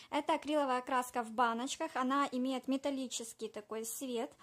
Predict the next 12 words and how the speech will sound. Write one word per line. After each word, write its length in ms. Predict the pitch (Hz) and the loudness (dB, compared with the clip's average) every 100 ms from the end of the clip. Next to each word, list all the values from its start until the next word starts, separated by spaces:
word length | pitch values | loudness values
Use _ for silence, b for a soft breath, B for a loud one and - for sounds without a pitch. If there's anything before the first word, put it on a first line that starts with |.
| B B B B B - | B B B B B -6
А, 200 | 220 220 | -4 -4
синяя, 580 | 226 - 339 370 330 311 | -6 -2 2 4 4 2
зелёная 680 | 269 254 339 330 320 302 294 B B - | 0 2 4 4 4 2 0 B B -6
и 160 | 277 294 | 0 2
золотистая. 840 | 285 277 269 - 240 220 185 185 B B B - | 2 2 0 -2 -4 -4 -6 -8 B B B -16
И 240 | - 269 359 | -6 -2 0
вот 280 | 254 302 277 | 2 0 2
я 200 | 254 277 | -2 -2
хочу, 320 | 254 - 302 | -4 -4 -4
собственно, 600 | - 302 - 269 262 254 B B B - _ _ _ _ - - | -2 -4 -2 -2 -2 -4 B B B -20 _ _ _ _ -10 4
ними 400 | 277 277 311 381 | 6 8 6 2
сделать 500 | 262 254 311 330 | 0 2 2 2